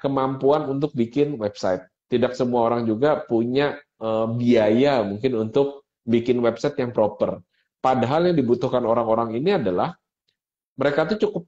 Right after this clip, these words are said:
tahu, eh, satu, apa ya, satu website untuk order yang pengoperasiannya cukup simple.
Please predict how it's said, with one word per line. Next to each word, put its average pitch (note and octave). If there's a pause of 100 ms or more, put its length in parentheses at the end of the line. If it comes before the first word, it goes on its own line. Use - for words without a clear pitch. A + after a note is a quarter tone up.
tahu, C3 (240)
eh, C3
satu, C#3+
apa C#3
ya, G2 (180)
satu C#3+
website C#3+
untuk F3
order C3+
yang D3+
pengoperasiannya D3
cukup F3+
simple. B2